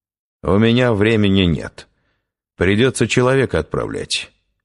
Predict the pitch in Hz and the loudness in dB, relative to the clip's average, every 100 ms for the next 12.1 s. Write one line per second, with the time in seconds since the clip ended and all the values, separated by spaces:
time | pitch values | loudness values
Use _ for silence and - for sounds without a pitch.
0 | _ _ _ _ _ - 78 101 - 120 | _ _ _ _ _ -6 -2 0 0 0
1 | 120 123 117 127 170 123 143 147 139 107 | 2 2 0 0 -2 0 0 0 2 2
2 | 117 117 123 - 90 87 87 73 65 60 | 0 0 -2 0 0 2 2 0 -4 -6
3 | 64 64 _ _ _ _ _ _ _ _ | -8 -10 _ _ _ _ _ _ _ _
4 | _ _ _ _ _ - - - 82 71 | _ _ _ _ _ -14 -8 -4 -4 -4
5 | 69 71 64 69 - _ _ _ _ _ | -6 -8 -10 -12 -18 _ _ _ _ _
6 | - 113 - 131 80 - _ _ _ _ | -2 -2 0 -2 -2 -14 _ _ _ _
7 | _ _ _ - 92 107 110 113 117 113 | _ _ _ -2 0 2 2 2 2 0
8 | - 110 - 113 110 104 113 98 82 69 | 0 -2 0 2 2 2 2 0 0 -2
9 | 50 50 - - _ _ _ _ _ _ | -2 -10 -12 -18 _ _ _ _ _ _
10 | _ - - 143 151 139 131 113 107 113 | _ -6 0 0 0 0 0 0 2 2
11 | 101 - 92 95 90 85 78 67 50 - | 2 0 0 2 2 0 0 -2 -4 -8